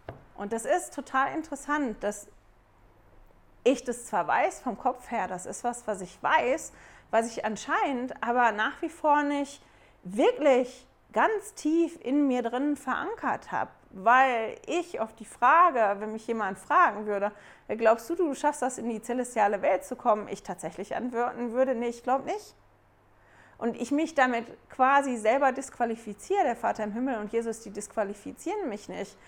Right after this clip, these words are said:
Die wissen, dass die Dinge, warum ich mich disqualifiziere, dafür keine Rolle spielen, eben durch die Liebe von den beiden und durch das Sühnopfer von Jesus Christus. Ähm,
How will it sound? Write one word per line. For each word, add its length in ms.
Die 140
wissen, 460
dass 160
die 100
Dinge, 280
warum 280
ich 200
mich 320
disqualifiziere, 920
dafür 640
keine 300
Rolle 320
spielen, 540
eben 440
durch 400
die 60
Liebe 280
von 220
den 160
beiden 280
und 120
durch 160
das 160
Sühnopfer 640
von 240
Jesus 420
Christus. 680
Ähm, 500